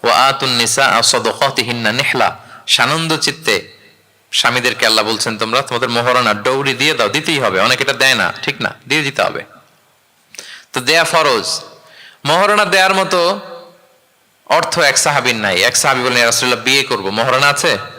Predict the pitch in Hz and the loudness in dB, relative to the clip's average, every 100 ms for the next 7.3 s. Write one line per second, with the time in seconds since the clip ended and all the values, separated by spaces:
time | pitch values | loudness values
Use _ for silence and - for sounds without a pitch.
0 | - - 104 85 80 - 143 143 160 147 | -16 -6 -4 -4 -8 -8 -2 0 0 -2
1 | 151 143 175 160 117 110 107 95 87 - | -4 -2 -2 -2 0 0 0 -4 -6 -8
2 | - _ _ _ _ _ _ _ _ - | -14 _ _ _ _ _ _ _ _ -8
3 | - 135 127 135 131 151 151 165 165 147 | -4 -4 0 0 0 -2 -2 0 -2 0
4 | - 127 135 - - - 143 147 147 147 | 0 0 -2 -6 -18 -2 0 2 2 2
5 | 131 123 127 - 113 113 - 95 - - | 0 0 0 0 -2 -2 -2 -2 -6 -16
6 | - - 143 139 151 - 147 139 139 156 | -20 -6 -4 -2 -2 0 0 2 2 2
7 | 117 87 - | 2 0 -4